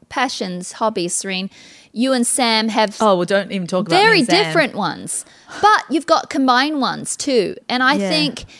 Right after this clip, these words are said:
Speaker 1: if you've got a lot of different ones and you're proud of that, "Oh, my husband and I are just so opposite," and I could say that about my husband and I too. We're just so opposites in so many ways.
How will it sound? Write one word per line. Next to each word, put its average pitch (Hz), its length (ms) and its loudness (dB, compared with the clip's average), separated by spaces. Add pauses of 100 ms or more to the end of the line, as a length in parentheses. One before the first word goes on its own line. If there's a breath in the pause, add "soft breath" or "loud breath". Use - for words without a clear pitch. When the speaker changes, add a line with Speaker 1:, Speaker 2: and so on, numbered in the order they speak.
(240 loud breath)
Speaker 1:
if 277 160 2
you've 285 120 2
got 415 220 4
a 381 80 2
lot 320 140 4
of 240 60 -4
different 302 280 -2
ones 247 240 2
and 233 100 2
you're 220 80 2
proud 233 280 2
of 226 80 -2
that, 220 180 2
"Oh, 240 140 0
my 233 120 -2
husband 220 320 -4
and 208 80 0
I 208 60 0
are - 20 -4
just 202 220 -2
so 226 220 0
opposite," 202 400 -2
and 175 100 -4
I 220 80 0
could 214 140 -4
say 196 160 0
that 180 160 0
about 170 200 -2
my 170 140 -4
husband 165 380 -8
and 160 100 -10
I 147 140 -6
too. 170 180 -6
We're 247 100 -2
just - 220 -6
so 165 240 -2
opposites 214 500 -2
in 214 120 -2
so 240 160 -2
many 226 160 -2
ways. 196 320 -2